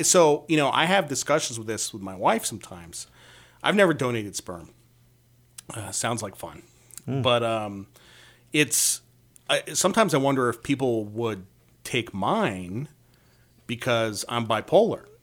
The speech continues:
Speaker 2: Yeah.
Speaker 1: right? Which actually is hereditary. Like, that can be passed along.
Speaker 2: Sure, sure.
Speaker 1: You know what I mean?
Speaker 2: Yeah. Yeah, interesting. I mean, do they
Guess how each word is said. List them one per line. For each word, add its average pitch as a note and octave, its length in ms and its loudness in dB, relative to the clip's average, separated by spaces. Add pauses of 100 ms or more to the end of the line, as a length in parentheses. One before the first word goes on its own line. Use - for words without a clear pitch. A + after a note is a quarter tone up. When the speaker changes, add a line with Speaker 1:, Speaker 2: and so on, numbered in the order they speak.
(760)
Speaker 2:
Yeah. B2+ 100 -2
Speaker 1:
right? G#2+ 240 0
Which C#3 240 0
actually C#3 460 0
is C#3 360 2
hereditary. F#2+ 720 -8 (640)
Like, G#2+ 220 -4
that C3+ 200 4
can C3+ 100 -4
be A#2+ 120 -2
passed - 400 -2
along. F#2 160 -2
Speaker 2:
Sure, B2+ 320 4 (200)
sure. A#2 400 -4 (100)
Speaker 1:
You G#2+ 100 -8
know G#2+ 80 -8
what G2+ 80 -8
I G2 60 -10
mean? A2+ 340 -8
Speaker 2:
Yeah. A2 340 -4 (920)
Yeah, C3+ 200 4
interesting. B2 480 -4
I - 40 4
mean, D3+ 340 4 (960)
do C#3+ 120 6
they C3+ 340 8